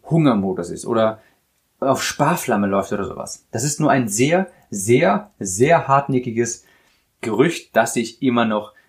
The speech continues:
bereithält, eben weil es so angenehm zu glauben ist, weil es so einfach zu glauben ist und weil es so logisch klingt.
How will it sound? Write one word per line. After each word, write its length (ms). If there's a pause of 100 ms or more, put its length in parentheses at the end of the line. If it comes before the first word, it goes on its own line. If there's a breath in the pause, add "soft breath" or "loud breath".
(140)
bereithält, 560
eben 200
weil 160
es 100
so 120
angenehm 460
zu 120
glauben 280
ist, 100
weil 100
es 80
so 160
einfach 400
zu 140
glauben 240
ist 100
und 80
weil 120
es 80
so 100
logisch 460
klingt. 300